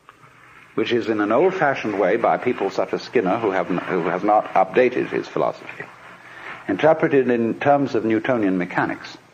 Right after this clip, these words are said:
He interprets the organism as something determined by the total environment. And he doesn't see that in a more modern way of talking about it,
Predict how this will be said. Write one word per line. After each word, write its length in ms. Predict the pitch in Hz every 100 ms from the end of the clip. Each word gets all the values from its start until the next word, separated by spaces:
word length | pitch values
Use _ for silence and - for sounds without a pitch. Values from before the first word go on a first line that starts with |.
| _ _ _ _ _ _ _ _ _ - - _
He 120 | 95
interprets 520 | 90 120 117 104 -
the 120 | - 95
organism 640 | 131 113 95 80 85 143
as 680 | - - - - - 101 -
something 340 | 127 120 104
determined 640 | 104 - 202 131 71 - - - -
by 180 | 123
the 100 | 95
total 340 | 87 95 80 76
environment. 600 | 69 67 50 64 - - - - _ _ _ _ _ _ _ _ _ - _ _ _ -
And 80 | 87
he 60 |
doesn't 300 | 87 131 127
see 400 | - 139 101 - - - - - - - - - _ _ -
that 220 | 98 98
in 480 | - 117 113 101 - - _ _ _ _ _ -
a 60 | 101
more 180 | 120 117
modern 320 | 143 131 107
way 140 | 107
of 100 | 92
talking 320 | - 120 87
about 300 | 76 67 50
it, 100 | -